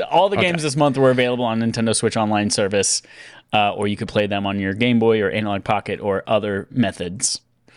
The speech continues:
Speaker 2: Mm-hmm.
Speaker 1: So yeah, we're
Speaker 2: Right.
Speaker 1: playing Wario Land Three, and that was, uh, that was our first time experimenting with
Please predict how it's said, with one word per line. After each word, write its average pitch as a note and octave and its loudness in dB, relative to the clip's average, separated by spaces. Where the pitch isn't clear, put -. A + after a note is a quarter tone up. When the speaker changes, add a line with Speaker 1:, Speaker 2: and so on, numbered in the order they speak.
Speaker 2:
Mm-hmm. F#2 -2
Speaker 1:
So - 0
yeah, C3+ 4
we're - 0
Speaker 2:
Right. G#2+ 0
Speaker 1:
playing A#2+ 4
Wario C3+ 4
Land C#3+ 2
Three, D#3+ 0
and D#3 0
that F3+ 0
was, F3 0
uh, D#3 4
that D3+ 2
was D#3 2
our D3+ 4
first E3 0
time E3 -2
experimenting D3 2
with C3 2